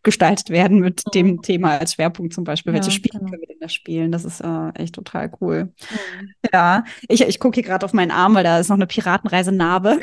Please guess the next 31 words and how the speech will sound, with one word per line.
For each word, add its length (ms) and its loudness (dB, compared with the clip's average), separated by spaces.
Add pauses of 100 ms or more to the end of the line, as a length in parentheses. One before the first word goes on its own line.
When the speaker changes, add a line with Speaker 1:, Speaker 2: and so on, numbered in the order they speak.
Speaker 1:
<laughs> 160 4
drauf 380 2 (540)
vom, 200 2 (540)
vom 180 0
Schminken. 640 -2 (400)
Ich 120 0
mache 160 0
mir 80 0
ja 60 0
Speaker 2:
<laughs> 20 -14
Speaker 1:
keinen 320 -8
Bart 260 0
mehr 160 -2
rauf, 320 0
weil 140 -4
ich 80 0
mir 100 2
denke, 360 -2
das 120 -2
ver-, 240 -2
vergesse 420 -4
ich 120 -6
doch. 200 -2
Ich 100 -2
male 180 2
mir 80 2
keinen 220 -2
Bart 220 -2
mehr 120 -8
ins 140 -10
Gesicht. 380 -6